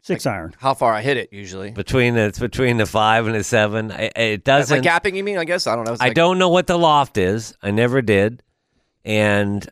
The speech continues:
Speaker 3: I don't, I
Speaker 2: No.
Speaker 3: don't know if a bounce or whatever. I know
Speaker 2: I
Speaker 3: it's
Speaker 2: know
Speaker 3: a
Speaker 2: it goes
Speaker 3: forged, I know it's a
Speaker 2: one sixty-five-ish.
Speaker 3: forged club, and,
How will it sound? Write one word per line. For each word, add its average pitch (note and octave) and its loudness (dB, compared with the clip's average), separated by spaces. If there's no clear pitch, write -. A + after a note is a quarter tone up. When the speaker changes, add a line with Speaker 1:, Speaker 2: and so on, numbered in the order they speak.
Speaker 3:
I F#2+ -2
don't, A2+ -2
I G#2 -2
Speaker 2:
No. G#2+ -2
Speaker 3:
don't C3+ 4
know B2+ 6
if - -4
a A#2 4
bounce A2+ 2
or G2+ -2
whatever. G2+ 0
I F#2 -2
know G#2+ 2
Speaker 2:
I G#2+ 4
Speaker 3:
it's D#3 0
Speaker 2:
know E3 4
Speaker 3:
a - 2
Speaker 2:
it C#3+ -2
goes D#3+ 4
Speaker 3:
forged, E3 4
I C#3 2
know D3 4
it's A#2+ 0
a D#3 2
Speaker 2:
one C#3+ 0
sixty-five-ish. - -10
Speaker 3:
forged E3+ 4
club, D#3 2
and, A#2 -2